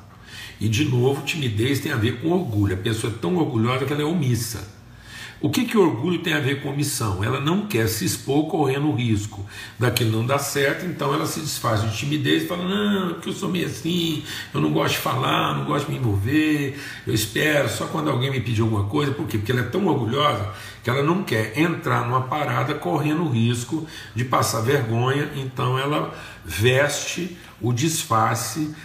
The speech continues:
da humildade, da, da, da, da timidez, assim como o outro veste,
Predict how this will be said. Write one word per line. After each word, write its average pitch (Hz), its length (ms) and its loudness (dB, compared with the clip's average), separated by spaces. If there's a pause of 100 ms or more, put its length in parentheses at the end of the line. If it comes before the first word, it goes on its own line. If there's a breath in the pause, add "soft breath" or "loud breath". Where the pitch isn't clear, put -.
(120 loud breath)
da 123 140 2
humildade, 113 680 0
da, 107 140 4
da, 104 260 0
da, 104 280 0
da 98 180 0
timidez, 117 680 2
assim 143 240 -2
como 123 220 -2
o 120 40 2
outro 127 240 2
veste, 117 560 0